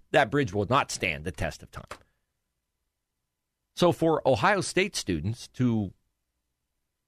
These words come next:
see through the fog of lies and untruths and give up a evening to show up at the Ohio Union and know they're gonna get heckled and know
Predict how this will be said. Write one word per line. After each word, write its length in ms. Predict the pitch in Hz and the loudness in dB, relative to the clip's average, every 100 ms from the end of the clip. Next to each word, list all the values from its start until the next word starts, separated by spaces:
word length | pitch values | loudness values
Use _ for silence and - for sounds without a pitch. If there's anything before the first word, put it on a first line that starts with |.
| _ _ - | _ _ -8
see 260 | - 156 | -2 0
through 540 | 143 131 147 135 113 98 _ _ _ _ _ - | 0 0 2 2 0 -4 _ _ _ _ _ -6
the 80 | |
fog 520 | 95 - - 107 131 123 _ _ _ _ _ _ _ _ _ - | -2 2 4 2 0 -8 _ _ _ _ _ _ _ _ _ -6
of 120 | 98 | -2
lies 540 | 107 131 120 113 - - - | 2 4 4 0 -4 -10 -4
and 80 | |
untruths 580 | 104 101 - 202 160 - _ _ _ _ _ - | -2 0 0 0 0 -6 _ _ _ _ _ -4
and 140 | 104 | 0
give 160 | 156 151 | 2 0
up 160 | - | 0
a 160 | 117 92 _ _ _ - | 0 0 _ _ _ -2
evening 520 | 165 190 139 135 175 - _ _ _ _ _ _ _ | 0 2 2 0 -2 -10 _ _ _ _ _ _ _
to 80 | 120 | 0
show 280 | - 156 151 | 2 4 4
up 140 | 151 | 2
at 80 | 135 | -2
the 120 | 135 | 0
Ohio 280 | 113 135 131 | 4 4 4
Union 420 | 135 196 147 165 | 2 0 -2 -4
and 160 | 107 110 | -2 2
know 160 | 160 226 | 4 4
they're 120 | 156 | 2
gonna 180 | 135 120 | 0 0
get 160 | 110 | -2
heckled 480 | - 185 - 139 139 - - | 0 -2 0 -2 -4 -14 -4
and 220 | 113 123 | 0 4
know 400 | 160 180 160 170 | 4 2 0 -4